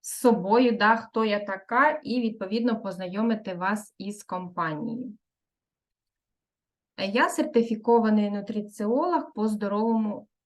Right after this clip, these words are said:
харчуванню, так, і по свідомому оздоровленню вашого тіла. Лідер компанії Natural Sunshine. Е, учасник конференції з нутриціології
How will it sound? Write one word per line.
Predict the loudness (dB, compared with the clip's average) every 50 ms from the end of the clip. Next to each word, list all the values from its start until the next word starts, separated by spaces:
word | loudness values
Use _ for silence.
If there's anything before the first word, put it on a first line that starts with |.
| _ _ _ _ _ _ _ _
харчуванню, | -4 -4 -4 -4 -2 -4 -4 0 2 2 2 2 0 -2 -6 -6 -2
так, | 0 0 0 -2 -4 -6
і | -4 -4 -4
по | -2 -2 -4
свідомому | -6 -6 -8 -10 -8 -4 -2 -2 0 2 2 2 2 0 0
оздоровленню | -4 -8 -8 -6 -8 -6 -4 -2 -2 -2 0 2 2 0 0 -2
вашого | -4 -4 -4 -4 -4 -6 -10 -12 -12 -14
тіла. | -16 _ _ -12 -8 -8 -6 -6 -8 -10 -14 _ _ _ _ _ -12
Лідер | -4 -2 -2 0 2 0 -2 -2
компанії | -4 -8 -6 -2 0 0 2 2 2 0 0
Natural | -2 -4 -6 -6 -6 -8 -8 -8 -6 -6 -6 -6
Sunshine. | -8 -8 -8 -8 -6 -8 -8 -10 -12 -10 -8 -8 -8 -8 -8 -10 -12 -14 _ _ _ _ _ _ _ _ _ -12
Е, | -10 -8 -8 -8 -10 -14 _ _ -16
учасник | -14 -10 -2 2 2 2 2 4 2 2 2 2
конференції | 0 0 0 0 0 -2 0 2 2 2 0 0 -4 -6 -6
з | -4 -2
нутриціології | -2 -2 -2 -2 -4 -6 -6 -6 -8 -8 -6 -4 -4 -4 -4 -4 -4 -4 -6 -6 -6 -6 -6 -8 -8